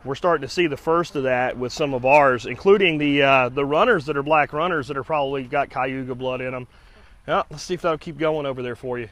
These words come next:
You see that? That, uh, piece of sorghum doing that right there? I guarantee you there's a goose over there. That's Buddy and Joe.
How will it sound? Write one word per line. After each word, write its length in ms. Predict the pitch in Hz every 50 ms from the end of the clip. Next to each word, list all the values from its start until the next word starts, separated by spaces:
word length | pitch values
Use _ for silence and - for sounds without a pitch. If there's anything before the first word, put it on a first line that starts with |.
| - - - - - - - - - -
You 80 | -
see 160 | - - 233 247
that? 260 | 269 254 - - - - - - - _ - - - - - - _ _ _ - - - - - - - - - - - - _ _ - - -
That, 220 | - 175 175 170 170
uh, 220 | 170 165 156 139 - - - - 131 - -
piece 220 | - 226 233 -
of 80 | 190 -
sorghum 400 | - 226 233 240 247 240 240 226
doing 240 | 220 226 226 226 226
that 80 | 226
right 200 | 214 220 220 196
there? 140 | - 233 233
I 80 | 214 190
guarantee 460 | 147 202 220 233 214 - 233 233 226
you 80 | 208 185
there's 160 | 170 135 151
a 40 | 143
goose 300 | 147 175 190 196 - 170
over 260 | 143 131 120 120 113
there. 280 | 117 117 117 113 110 - - - - - - - - - - - - -
That's 160 | - 180 180
Buddy 340 | 170 180 240 247 247 240 214
and 100 | 190 180
Joe. 460 | 135 151 226 247 247 196 165 175 170